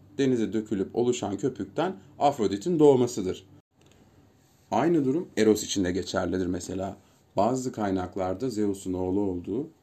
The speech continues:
bazı kaynaklarda da işte konuşmanın başında bahsettiğim gibi Kaos'tan doğduğu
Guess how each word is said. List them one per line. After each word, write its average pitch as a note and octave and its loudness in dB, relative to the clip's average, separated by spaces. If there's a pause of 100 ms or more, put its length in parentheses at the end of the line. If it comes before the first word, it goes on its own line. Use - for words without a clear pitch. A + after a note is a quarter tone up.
(160)
bazı G#2+ 0
kaynaklarda F#2 -6
da D3+ -6 (880)
işte - -6 (460)
konuşmanın F#2+ -2
başında F#2 -2
bahsettiğim F#2+ -2
gibi G2 -4 (240)
Kaos'tan F#2+ -4
doğduğu F2+ -2